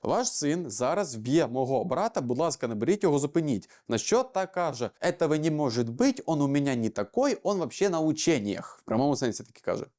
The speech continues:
І потім Катя до їх розмови додає якраз того вояку. Тобто, уявляємо,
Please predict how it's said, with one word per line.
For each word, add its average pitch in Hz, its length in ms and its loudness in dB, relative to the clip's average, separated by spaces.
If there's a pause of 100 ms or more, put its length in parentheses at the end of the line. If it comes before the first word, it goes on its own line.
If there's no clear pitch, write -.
І 160 140 6
потім 143 800 0
Катя 165 380 -2
до 117 160 0
їх 147 180 0
розмови 131 440 0
додає 123 460 0
якраз 139 380 0
того 151 300 0
вояку. 147 680 0
Тобто, 139 260 -2
уявляємо, 143 500 2